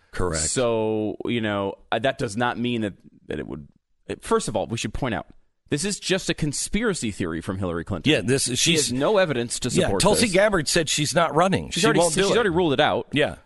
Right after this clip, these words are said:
Speaker 2: Uh, and so there's no reason to believe that this is happening. But if it were to happen, it wouldn't even be a good conspiracy <laughs> theory.
Speaker 1: No.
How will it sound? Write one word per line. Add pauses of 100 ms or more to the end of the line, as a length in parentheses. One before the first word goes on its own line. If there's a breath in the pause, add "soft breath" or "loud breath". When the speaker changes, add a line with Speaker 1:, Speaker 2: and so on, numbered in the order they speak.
(100)
Speaker 2:
Uh, (120)
and
so
there's
no
reason
to
believe
that
this
is
happening.
But
if
it
were
to
happen,
it
wouldn't
even
be
a
good
conspiracy
<laughs>
theory.
Speaker 1:
No.